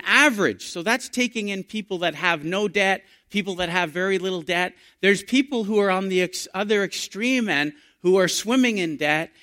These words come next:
And in fact, it says almost ten percent, eight or eight or nine percent of our country,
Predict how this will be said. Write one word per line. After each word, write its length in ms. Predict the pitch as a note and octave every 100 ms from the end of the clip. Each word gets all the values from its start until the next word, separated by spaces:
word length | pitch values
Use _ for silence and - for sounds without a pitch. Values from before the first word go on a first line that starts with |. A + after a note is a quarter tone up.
| _
And 140 | - F#3
in 40 |
fact, 320 | E3+ G3 G3+ -
it 120 | F#3
says 260 | - G3+
almost 480 | - G#3 G#3 G3 -
ten 280 | - B3+ C4
percent, 460 | B3+ - G#3 D#3+ -
eight 360 | F#3+ A3+ B3 -
or 240 | F3 E3 G3+
eight 180 | A3+
or 60 | A#3
nine 300 | G#3+ G3+ A#3
percent 540 | - A#3+ - G3 D#3 -
of 140 | D#3
our 140 | F3
country, 640 | F3 - B3+ - - G2+